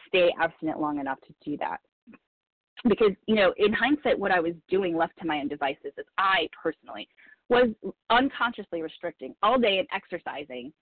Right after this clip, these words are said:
to the point where that would set me up for a binge at night. And that was my worst times. I remember, like, in my darkest days, like, I felt like I would have one-night stands with food. I would wake up with these wrappers all around me and just not even know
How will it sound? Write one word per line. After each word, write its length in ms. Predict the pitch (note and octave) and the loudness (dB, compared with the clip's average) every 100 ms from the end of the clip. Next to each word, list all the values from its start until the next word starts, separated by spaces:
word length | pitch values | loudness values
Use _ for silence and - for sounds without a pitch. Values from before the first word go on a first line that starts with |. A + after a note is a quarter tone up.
| _ | _
to 80 | G3 | -8
the 60 | G3 | -6
point 200 | G3+ - | -6 -4
where 100 | D#3+ | -2
that 140 | D#3+ | -2
would 120 | - - | -4 -4
set 180 | D#3 - | -6 -4
me 120 | D#3 | -8
up 80 | - | -8
for 100 | - | -10
a 40 | C#3 | -8
binge 420 | C3 A2+ - - - - - | -10 -12 -14 -14 -18 -18 -12
at 120 | - | -10
night. 200 | - - _ - | -8 -10 _ -10
And 160 | D#3+ E3+ | -2 0
that 160 | E3+ - | 0 0
was 140 | E3 C#3+ | -6 -4
my 140 | D#3 | -4
worst 220 | C#3 D3 - - | -2 -6 -8 -14
times. 320 | - - - _ _ _ _ _ - - | -12 -12 -14 _ _ _ _ _ -20 -8
I 100 | - | -2
remember, 500 | E3+ E3+ E3 D#3 D3+ | 0 2 2 2 0
like, 160 | D3 D3+ | -2 -2
in 40 | |
my 120 | D3+ | -2
darkest 320 | D3 D3 C3+ - | 0 -4 -4 -6
days, 160 | C3 C#3+ - | -6 -6 -10
like, 140 | C#3+ - | -14 -12
I 60 | F3 | -8
felt 140 | - - | -4 -2
like 100 | G#3+ | 0
I 60 | |
would 80 | E3+ | 0
have 200 | E3 D3+ - - | 0 -4 -8 -12
one-night 440 | C#3+ E3+ F3+ - _ | -6 -4 -4 -6 _
stands 280 | - C#3 C#3 | -10 -8 -8
with 100 | - _ | -12 _
food. 160 | - - | -14 -4
I 80 | D#3 | 0
would 120 | D#3 | 0
wake 420 | D3 E3 A3+ A#3 | 0 -2 -4 -2
up 120 | F#3 - | -2 -2
with 100 | D#3 | -8
these 140 | A#2+ - | -10 -12
wrappers 640 | - D#3 F3 F3+ G3+ D3+ D3 - | -10 -2 2 2 2 -2 -4 2
all 200 | E3 D#3+ | 2 2
around 260 | D3 D#3 | 0 -2
me 100 | C#3+ | -4
and 160 | B2+ D#3+ | -6 -10
just 140 | - | -10
not 300 | - G#3+ G#3+ | -4 -4 -2
even 460 | A3+ F#3+ F3 E3+ E3+ | -4 -2 -4 -4 -4
know 500 | E3 D#3+ B2+ B1 - | 0 0 0 -2 -10